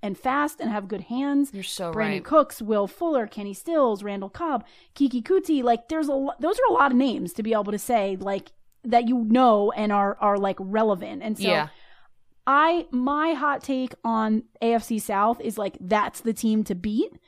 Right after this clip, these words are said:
Speaker 2: Yeah.
Speaker 1: Um, that said, I think there's gonna be a lot of really good competition because there's some other,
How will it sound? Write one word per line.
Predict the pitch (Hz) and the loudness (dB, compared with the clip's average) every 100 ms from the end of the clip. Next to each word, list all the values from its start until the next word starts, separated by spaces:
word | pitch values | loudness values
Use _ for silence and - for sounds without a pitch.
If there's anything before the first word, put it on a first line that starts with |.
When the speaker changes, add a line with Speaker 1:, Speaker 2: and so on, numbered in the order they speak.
| _ _ _ | _ _ _
Speaker 2:
Yeah. | - 233 160 | -2 2 4
Speaker 1:
Um, | 208 208 - | 2 -4 -2
that | 214 226 - | 0 0 0
said, | - 226 262 285 | 2 4 4 2
I | 233 | 0
think | 220 233 | 0 -2
there's | 220 208 | -2 -4
gonna | 214 | -4
be | 208 | -4
a | 196 | -2
lot | 196 196 | -2 -2
of | 196 | -2
really | 202 190 | -4 -4
good | 196 190 | -4 -6
competition | 202 190 202 202 - 254 | -6 -8 -6 -8 -2 0
because | 233 202 196 | 0 -4 -6
there's | 190 185 | -4 -6
some | 196 | -4
other, | 190 190 196 | -4 -4 -8